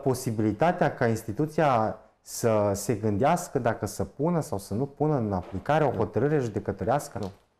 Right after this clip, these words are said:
Speaker 2: I-, uh, instituția D G A S P C-ul trebuie să pună în aplicare acea sentință.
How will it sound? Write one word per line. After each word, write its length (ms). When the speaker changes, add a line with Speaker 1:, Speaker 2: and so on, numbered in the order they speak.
Speaker 2:
I-, 220
uh, 260
instituția 760
D 100
G 120
A 80
S 80
P 300
C-ul 180
trebuie 400
să 160
pună 240
în 80
aplicare 760
acea 220
sentință. 640